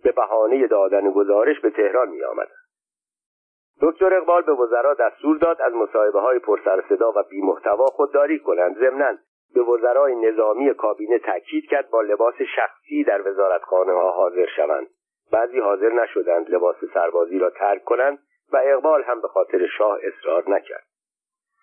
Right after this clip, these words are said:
دکتر اقبال ضمن صدور بخشنامه‌ای به عنوان استانداران و فرمانداران به آنها دستور داد از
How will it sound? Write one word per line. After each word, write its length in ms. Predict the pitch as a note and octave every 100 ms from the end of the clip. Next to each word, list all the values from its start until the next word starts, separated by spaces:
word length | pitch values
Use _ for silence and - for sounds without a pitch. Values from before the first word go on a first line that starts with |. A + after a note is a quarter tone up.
| _ D#3+
دکتر 320 | - E3+ F3
اقبال 260 | D#3 F3+
ضمن 300 | E3+ F3 E3+ D#3
صدور 300 | D3+ D3 D#3+
بخشنامه‌ای 640 | C#3+ B2 - C3+ C3 D3+
به 80 | C#3+
عنوان 400 | A#2+ B2+ C#3 C#3
استانداران 720 | B2+ - - A#2+ A#2+ A#2 C3
و 100 | B2
فرمانداران 720 | - G#2+ A2 A2 A2 A#2 C3+ B2
به 80 |
آنها 260 | G#2 G#2 A2+
دستور 520 | G#2 F2+ - D3 C#3
داد 240 | B2 A#2+
از 100 | A2+